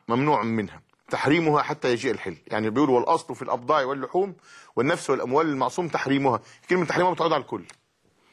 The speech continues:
فيدخل في التحريم اللحوم. وهنا نقول، آه، آه، شيخ الإسلام ابن تيمية وغيره من العلماء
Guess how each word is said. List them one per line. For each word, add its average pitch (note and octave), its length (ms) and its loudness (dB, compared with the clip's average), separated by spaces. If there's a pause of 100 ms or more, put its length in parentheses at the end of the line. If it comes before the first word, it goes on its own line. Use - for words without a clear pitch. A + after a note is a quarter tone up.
(360)
فيدخل E3 420 0
في - 100 -12
التحريم C#3 520 -2
اللحوم. A2+ 380 -2 (680)
وهنا A#3+ 320 6
نقول، G#3+ 540 0
آه، B2 1200 0
آه، - 20 -8
شيخ F#3 240 0
الإسلام E3+ 240 -2
ابن D#3 80 -6
تيمية D#3 200 0
وغيره D#3+ 180 2
من C#3+ 80 0
العلماء C3+ 340 0